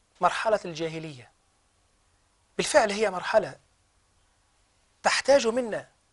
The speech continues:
إلى هذه الوقفات، لأنها كانت مرحلة خطيرة بالفعل، وفيها من العظات والعبر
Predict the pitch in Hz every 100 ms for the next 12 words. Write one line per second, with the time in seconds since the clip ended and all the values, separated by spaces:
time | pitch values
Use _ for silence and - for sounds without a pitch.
0 | _ 214 202 202 220 180 170 165 160 175
1 | - - _ _ _ _ _ 214 262 226
2 | 240 202 170 - 214 165 - - 220 156
3 | 147 190 151 - _ _ _ _ _ _
4 | - 175 311 240 226 196 190 175 196 233
5 | 202 185 196 202 190